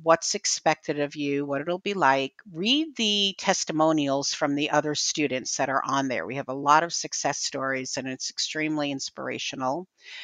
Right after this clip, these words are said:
Um, you can reach out to me or anybody on the CompTIA Tech team. We have student advisors. Um,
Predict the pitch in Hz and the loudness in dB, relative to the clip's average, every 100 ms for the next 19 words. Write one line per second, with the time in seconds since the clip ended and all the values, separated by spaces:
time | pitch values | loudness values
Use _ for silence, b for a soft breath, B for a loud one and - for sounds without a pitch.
0 | B B - 156 170 - 190 262 311 - | B B 4 4 4 -4 0 0 0 2
1 | 196 170 165 165 165 B B B 190 247 | 6 6 6 2 -2 B B B 0 2
2 | - 220 196 - 165 175 208 208 208 156 | 6 4 4 0 -2 2 4 4 2 2
3 | - 180 214 202 175 170 160 156 151 156 | 4 4 2 4 4 6 4 2 0 -2
4 | 156 - 156 147 - 156 - - 190 190 | -2 -2 -2 -2 0 -2 -2 -8 -2 0
5 | 196 202 208 B B B 175 220 202 214 | 0 -4 -8 B B B -2 0 0 4
6 | 220 233 - - 214 208 208 185 165 151 | 4 4 2 0 0 0 -2 -2 4 4
7 | 165 - 269 285 311 - - - 160 151 | 4 0 -2 -2 -4 -8 -8 -2 2 2
8 | 156 160 | 2 -4